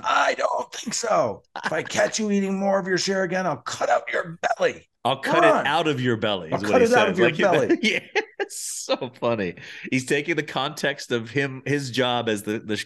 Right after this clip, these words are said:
Speaker 2: the cook, the chef, and putting it as a
Speaker 1: Mm-hmm.
Speaker 2: aggressive Klingon sort of, you know, uh,
Speaker 1: Yes.
Speaker 2: something to make
Speaker 1: Showing off in
Speaker 2: Chirega.
Speaker 1: front of
Speaker 2: Yeah, he's
Speaker 1: her.
Speaker 2: showing off in, in front of Chirega.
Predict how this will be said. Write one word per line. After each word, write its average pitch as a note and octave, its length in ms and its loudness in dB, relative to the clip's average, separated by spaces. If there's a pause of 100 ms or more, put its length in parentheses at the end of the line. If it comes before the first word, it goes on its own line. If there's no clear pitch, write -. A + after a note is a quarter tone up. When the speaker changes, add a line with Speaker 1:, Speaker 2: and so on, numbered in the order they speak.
Speaker 2:
the G#2 100 -4
cook, G2 380 -4
the A2+ 80 -8
chef, G2 400 -4
and E2+ 160 -10
putting G2+ 200 -2
it F#2+ 100 -2
as F2+ 200 0
a D#2+ 100 -4
Speaker 1:
Mm-hmm. F#2 360 -8
Speaker 2:
aggressive A#2 520 -2
Klingon F2+ 580 -6
sort F2+ 200 -4
of, E2+ 180 -10
you - 140 -12
know, F2 240 -16 (140)
uh, G2 60 -4
Speaker 1:
Yes. A2 480 0
Speaker 2:
something C3 200 -4
to - 120 -6
make A#2 180 0
Speaker 1:
Showing E3+ 380 4
off C#3 160 2
in A2+ 60 2
Speaker 2:
Chirega. A2+ 240 2
Speaker 1:
front A#2+ 180 2
of A#2 60 2
Speaker 2:
Yeah, F3+ 60 2
he's - 140 2
Speaker 1:
her. A2+ 40 2
Speaker 2:
showing A#3+ 180 4
off B3 160 2
in, A3+ 240 -2
in A3 60 -8
front A3+ 180 -2
of G#3 160 -6
Chirega. A3 460 -4